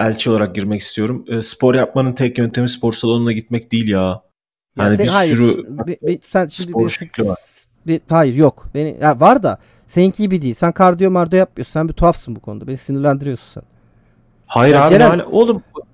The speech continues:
Speaker 2: Ceren, bak,
Speaker 1: ya
Speaker 2: bir şey diyeceğim
Speaker 1: oğlum, bir şey
Speaker 2: sana.
Speaker 1: diyeceğim. Bir dakika, bir dakika,
Speaker 2: Heh.
Speaker 1: bir dakika, bir dakika,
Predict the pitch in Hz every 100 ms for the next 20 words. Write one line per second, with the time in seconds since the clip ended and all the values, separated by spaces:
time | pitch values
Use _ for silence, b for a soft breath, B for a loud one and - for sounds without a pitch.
0 | 139 220 233 143 190 208 220 208 262 269
1 | 113 98 104 - 120 - 131 - - -
2 | 147 123 139 147 117 104 104 -